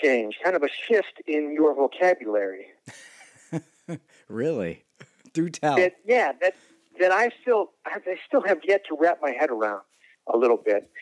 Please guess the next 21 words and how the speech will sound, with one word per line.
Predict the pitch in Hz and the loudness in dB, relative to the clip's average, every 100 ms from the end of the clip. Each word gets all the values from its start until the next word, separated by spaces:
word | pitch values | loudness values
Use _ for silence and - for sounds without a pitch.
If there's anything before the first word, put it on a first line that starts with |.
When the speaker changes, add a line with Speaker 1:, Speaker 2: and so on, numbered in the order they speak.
| - | 0
Speaker 1:
And | 170 | 4
a | 208 | 6
little, | 233 240 | 6 6
lot | 240 240 | 4 2
of | 175 | 0
it | 170 | 0
has | 175 | -2
to | - - | -2 -4
do | 160 | 0
with | 143 - _ | 0 -2 _
the, | 143 131 - - | 0 0 -2 -4
the | 139 - | -4 2
spiritual | 175 156 160 147 | 2 4 2 2
director | 135 135 - 131 - | 4 2 2 -2 2
stuff, | 127 123 - - _ _ _ - | 2 2 -2 -20 _ _ _ -2
you | 139 | 4
know, | 123 117 - - | 4 2 0 0
and, | 131 131 - 151 | 0 0 -6 -2
and | 135 127 131 _ _ _ _ | -2 -2 -8 _ _ _ _
this, | 151 139 - _ _ _ _ _ _ _ _ _ | 2 2 -6 _ _ _ _ _ _ _ _ _
this | - | -2